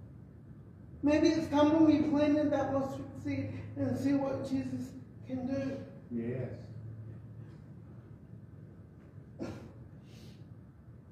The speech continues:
Speaker 1: As we remove the roof,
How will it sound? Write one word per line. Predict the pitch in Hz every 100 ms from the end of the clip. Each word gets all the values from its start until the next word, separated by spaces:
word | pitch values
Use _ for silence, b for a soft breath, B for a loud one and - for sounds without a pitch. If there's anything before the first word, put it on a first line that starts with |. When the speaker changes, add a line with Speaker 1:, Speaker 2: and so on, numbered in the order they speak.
| - - -
Speaker 1:
As | 330 311 311 311 311
we | 330 339 311 285 - - - - - - - - -
remove | 285 302 320 359 349 294 - - - - - -
the | 302
roof, | 294 330 320 - -